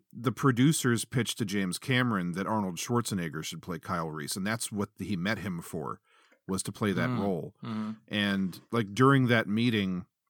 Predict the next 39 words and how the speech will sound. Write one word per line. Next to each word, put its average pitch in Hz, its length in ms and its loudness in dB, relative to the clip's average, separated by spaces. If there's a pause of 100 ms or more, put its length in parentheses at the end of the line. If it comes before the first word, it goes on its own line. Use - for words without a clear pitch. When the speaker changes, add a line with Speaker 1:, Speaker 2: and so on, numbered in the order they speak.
(320)
Speaker 1:
uh, 90 300 -2
James 117 300 2
Cameron 117 380 2
started, 110 340 2
like, 95 200 -2
sketching 104 760 -2 (480)
Arnold 113 460 4
and 104 180 2
thinking 104 300 0
about 95 220 2
him 110 180 0
as 92 120 -2
the 92 100 -2
robot, 95 500 0 (400)
and 113 180 -2
so 113 180 2
he, 120 200 2
like, 104 300 0
pitched - 320 -2
that 101 260 0
to 107 180 -6
Arnold. 110 640 2 (300)
And 117 120 0
at 104 100 -2
the - 40 -14
time, 127 420 4
Arnold 107 440 2
was 98 160 -2
playing, 101 400 0
like, 87 200 -6
Conan, 104 640 -2
like, 92 180 -4
the 107 80 -12
hero 107 380 0
in 107 100 0
movies, 113 460 0
and 90 140 -2
his, 92 280 -2
uh, 85 280 -4